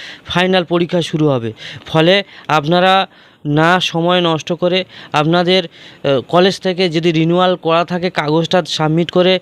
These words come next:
বইপত্র যেগুলো আছে, সেগুলো আপনারা কালেক্ট করার চেষ্টা করুন। এবং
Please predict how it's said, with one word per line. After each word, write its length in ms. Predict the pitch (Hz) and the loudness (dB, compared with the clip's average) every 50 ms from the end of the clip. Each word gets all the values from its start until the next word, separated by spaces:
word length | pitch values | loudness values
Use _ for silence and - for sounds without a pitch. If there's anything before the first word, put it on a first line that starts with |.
| - - - - - 135 | -4 -12 -20 -14 -10 -4
বইপত্র 640 | 123 139 151 156 160 - 175 180 175 - - 185 | 0 2 2 2 2 2 0 -2 0 0 -2 -2
যেগুলো 320 | 170 160 175 165 170 175 165 | -2 -2 -2 0 2 2 2
আছে, 240 | 165 170 - - 180 | 2 0 -2 -6 -6
সেগুলো 360 | - 175 165 156 165 170 170 | -4 -4 -2 -2 0 0 0
আপনারা 300 | 165 165 175 175 170 165 | 0 0 -2 -2 -2 -2
কালেক্ট 320 | - 160 151 156 160 147 | -2 0 0 0 0 0
করার 180 | - 170 165 160 | 0 0 0 0
চেষ্টা 360 | - - 151 143 - - 160 | -2 -4 -4 -4 -4 -6 -4
করুন। 300 | 147 170 175 175 185 185 - - - - - - - | -2 0 0 0 -2 -4 -6 -10 -18 -18 -14 -4 0
এবং 360 | 165 165 165 190 190 175 156 | 2 4 4 4 4 2 0